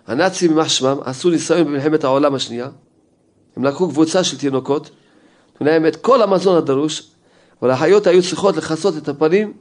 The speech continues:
והעיניים. לא לדבר עם התינוקות, בסוף כולם שבקו חיים, בגלל שלא דיברו איתם, לא חייכו להם. נו, לצערנו הרב, שניסו את זה על ילדים יהודים במות הרבים, אבל הנה,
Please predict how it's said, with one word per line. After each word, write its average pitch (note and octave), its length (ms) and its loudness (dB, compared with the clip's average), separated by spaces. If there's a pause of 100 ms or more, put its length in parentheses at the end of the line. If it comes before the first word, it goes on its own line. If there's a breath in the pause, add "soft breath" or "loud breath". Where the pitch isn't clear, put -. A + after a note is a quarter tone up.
והעיניים. C#3 540 2 (500 soft breath)
לא C3 60 0
לדבר E3 220 2
עם E3+ 140 6
התינוקות, D#3 640 0
בסוף D3+ 300 -4
כולם F#3 300 0
שבקו D3+ 440 -4
חיים, F3+ 420 0 (480 soft breath)
בגלל D3 220 2
שלא F3 200 0
דיברו D#3 280 4
איתם, F#3 340 2 (160)
לא D3 120 -4
חייכו C#3+ 320 -6
להם. A#2+ 260 -10 (840)
נו, C3+ 220 -6 (800)
לצערנו C#3 300 0
הרב, D3 380 2 (240)
שניסו C#3+ 540 2
את D#3+ 100 4
זה D#3+ 240 4 (480 soft breath)
על C#3+ 100 -6
ילדים D3 480 2
יהודים D3 560 2
במות C3 300 -6
הרבים, B2+ 320 -6
אבל D3 220 0
הנה, F#3 160 2